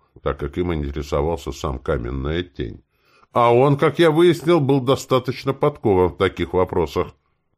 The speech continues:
Имелось несколько ковров, какое-то оборудование для магазина и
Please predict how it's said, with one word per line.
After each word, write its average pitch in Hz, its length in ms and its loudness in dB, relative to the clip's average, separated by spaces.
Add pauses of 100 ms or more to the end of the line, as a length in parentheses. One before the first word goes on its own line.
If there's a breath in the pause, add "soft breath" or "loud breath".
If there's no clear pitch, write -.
Имелось 80 540 -2
несколько 98 500 -6
ковров, 104 640 -4 (580 soft breath)
какое-то 160 540 4
оборудование 139 720 4
для 123 180 0
магазина 87 1040 2
и 85 500 -2